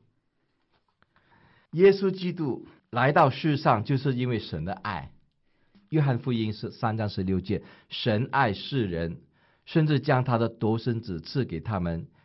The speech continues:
叫一切信他的不至灭亡，反得永生。”为什么耶稣来到世上？就是因为爱我们，神爱世人。耶稣为了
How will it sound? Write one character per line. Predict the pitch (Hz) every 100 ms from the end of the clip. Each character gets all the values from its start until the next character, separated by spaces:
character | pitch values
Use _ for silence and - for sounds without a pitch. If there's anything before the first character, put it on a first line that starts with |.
| _
叫 | 151 127
一 |
切 | 117 131
信 | 113 - 123
他 | 113
的 | 98
不 | 95
至 | 95 101
灭 | 104 71
亡， | 80 85
反 | 78
得 | 87
永 | 78 65
生。” | - -
为 | 220
什 | 180
么 | 175
耶 | 170
稣 | 160 151
来 | 120
到 | 123
世 | 120 143
上？ | 117 107 - - -
就 | 139
是 | 127 135
因 | 127
为 | 120
爱 | - 151 147
我 | 92 76
们， | 71 71 - _ _ _
神 | - - 98 -
爱 | 117 95
世 | - 117 87
人。 | 76 71 - _ _ - _ _ _ _ -
耶 | 190 233
稣 | 220 226 170
为 | 139
了 | 143 135